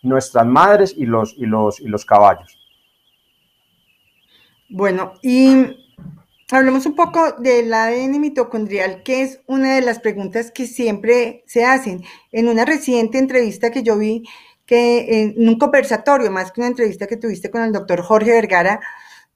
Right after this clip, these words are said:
Speaker 2: se hablaba mucho del A D N mitocondrial, de su rastreo, de su manera. ¿Cuál es realmente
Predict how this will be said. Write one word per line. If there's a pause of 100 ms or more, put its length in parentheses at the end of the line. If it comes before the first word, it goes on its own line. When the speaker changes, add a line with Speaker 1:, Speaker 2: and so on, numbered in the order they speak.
Speaker 2:
se
hablaba
mucho (100)
del
A
D
N
mitocondrial,
de
su
rastreo,
de
su
manera. (720)
¿Cuál
es
realmente